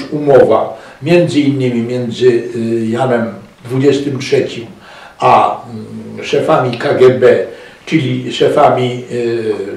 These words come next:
cerkwi prawosławnej, że nie, nie, kom-, y, wszystko będzie dobrze, ale komunizmu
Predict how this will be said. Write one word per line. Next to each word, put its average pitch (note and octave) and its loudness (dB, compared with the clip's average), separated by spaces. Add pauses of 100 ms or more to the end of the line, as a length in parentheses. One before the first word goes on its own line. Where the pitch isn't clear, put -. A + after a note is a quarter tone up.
(100)
cerkwi C3 -2
prawosławnej, C#3 0 (400)
że F#3+ 6
nie, A3+ 6
nie, F#3 4
kom-, D#3+ 0 (600)
y, - -10
wszystko A3 0
będzie B2+ 4
dobrze, G3 4 (160)
ale D#3 6 (160)
komunizmu E3+ 2